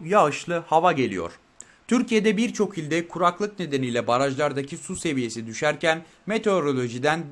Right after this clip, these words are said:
dikkat çeken açıklama geldi. Meteoroloji Genel Müdürlüğü yarın Trakya'dan başlayarak yurdun hafta sonu soğuk hava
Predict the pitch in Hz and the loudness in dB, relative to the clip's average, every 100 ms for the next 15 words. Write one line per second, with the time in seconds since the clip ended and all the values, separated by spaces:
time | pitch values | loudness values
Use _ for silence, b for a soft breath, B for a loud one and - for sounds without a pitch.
0 | 143 156 - 185 - 135 160 160 131 - | -12 -6 0 0 0 -2 -2 -2 -6 -6
1 | 117 110 101 95 92 90 90 _ b b | -6 -4 -2 -4 -2 -6 -8 _ b b
2 | - 180 185 226 220 220 214 233 214 180 | -6 -2 4 4 4 2 0 0 2 2
3 | 147 123 113 107 104 113 160 185 147 156 | 0 -2 -4 -4 -2 2 4 4 0 0
4 | 190 196 147 113 110 117 - 147 156 165 | 0 0 0 0 0 -2 -2 0 0 -2
5 | 139 156 165 156 131 143 143 196 - 160 | -6 -4 -4 -6 -2 -4 -2 -6 -4 -4
6 | 165 170 156 190 175 147 175 175 | -4 -2 0 0 0 2 2 2